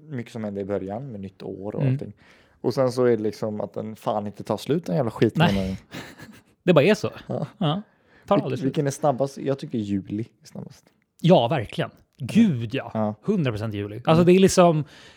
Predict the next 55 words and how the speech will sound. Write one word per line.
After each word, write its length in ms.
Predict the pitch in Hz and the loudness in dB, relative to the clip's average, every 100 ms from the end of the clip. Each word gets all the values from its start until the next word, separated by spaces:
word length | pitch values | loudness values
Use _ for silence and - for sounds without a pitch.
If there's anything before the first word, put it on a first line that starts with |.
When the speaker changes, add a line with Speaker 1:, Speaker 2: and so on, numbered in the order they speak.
| _ _ _ - | _ _ _ -2
Speaker 2:
man, 120 | - | 0
man 120 | 226 202 | 2 2
tänker 360 | 269 269 214 | 2 4 4
liksom 200 | 170 160 | 6 4
så 100 | 151 | 4
här 60 | 139 | 4
att, 160 | 131 | 2
"Åh, 360 | 185 202 170 160 | 0 2 4 4
liksom 260 | 151 - 139 | 2 -2 -2
så 100 | 156 | 0
här, 60 | |
om 100 | 165 | 2
man 120 | 160 | 2
har 80 | 156 - | 2 -2
typ 220 | - 156 - - - _ _ - | -2 -2 -4 -20 -20 _ _ -6
tre, 320 | 165 170 160 | 0 2 4
alltså, 180 | 143 151 | 2 0
i-, 340 | 156 190 170 | 0 -2 -4
sommaren 440 | - 175 160 151 151 | 0 0 2 2 -2
är 40 | |
tre 320 | - 165 151 | -2 -2 0
månader." 520 | 160 143 139 165 131 | 0 0 2 4 4
Men 120 | 113 127 | 2 0
alltså, 140 | 135 | 0
juli, 440 | 127 202 240 135 | 0 0 0 0
den 160 | 117 151 | 0 0
finns 360 | - 220 - 123 | 0 -6 -6 -8
ju 40 | |
inte. 220 | 90 - - | -8 -12 -4
Speaker 1:
Nej, 140 | 110 | 0
den 120 | 123 | 0
finns 200 | 123 123 | -2 -4
inte. 220 | 117 98 95 _ _ _ _ _ _ _ _ | -6 -8 -12 _ _ _ _ _ _ _ _
Man 220 | 127 123 | 2 4
blinkar 760 | 123 160 143 113 - - 156 110 | 6 6 6 2 0 6 6 6
så 160 | - 120 | 2 0
är 60 | |
den 140 | 110 117 | 2 0
där, 220 | 120 98 | 0 6
Speaker 2:
Ja. 160 | 196 202 | 8 8
Speaker 1:
liksom. 240 | - - _ _ - | 6 -16 _ _ -14
Mm. 160 | 110 170 | -4 4
Speaker 2:
Ja, 40 | |
men 100 | 190 | 4
alltså, 120 | 170 | 4
det, 80 | 180 | 2
Speaker 1:
Borta. 140 | 196 | 2
Speaker 2:
alltså, 160 | 190 175 | 0 4
så 80 | 185 | 4
här, 160 | 170 | 6
bara 140 | 160 185 | 6 4
liksom, 200 | 202 185 | 6 4
åh, 340 | 254 247 214 202 | 4 4 4 4
nu 200 | 220 | 4
är 60 | 220 | 4